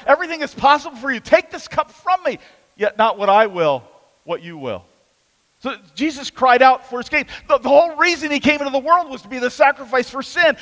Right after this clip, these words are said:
and that was all that is pressing in on him. He says, "God, if it's your will, take this from me."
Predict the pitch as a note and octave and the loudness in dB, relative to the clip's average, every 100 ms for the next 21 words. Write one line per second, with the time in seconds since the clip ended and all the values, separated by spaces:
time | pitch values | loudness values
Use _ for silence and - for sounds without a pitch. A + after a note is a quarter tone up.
0 | - B3+ C#4+ D4 C4+ C4 D#4 E4 D4+ C4 | -6 2 4 4 0 4 6 6 6 2
1 | B3+ A#3 - F#3 G#3 C4+ D4 C4+ C#4 C#4+ | 0 -6 -14 -2 -2 -2 -10 -8 -2 0
2 | C4 B3 A#3+ A3+ A#3 C#4 C#4 - - D4 | 2 2 0 -10 -8 0 0 0 -6 -6
3 | C4+ C4+ C#4 C4+ C4+ C#4 C#4 B3+ - - | -6 -8 0 2 4 0 -2 -10 -12 -4
4 | C4 A#3+ G#3+ | -4 -2 -8